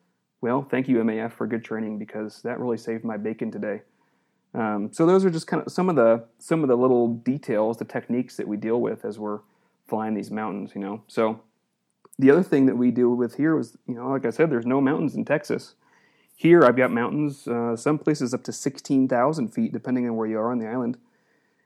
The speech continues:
And I'm often down in narrow valleys in a heavy airplane, um, trying to navigate weather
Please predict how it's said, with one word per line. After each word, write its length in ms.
And 320
I'm 160
often 460
down 560
in 440
narrow 380
valleys 640
in 100
a 80
heavy 360
airplane, 640
um, 560
trying 280
to 80
navigate 580
weather 600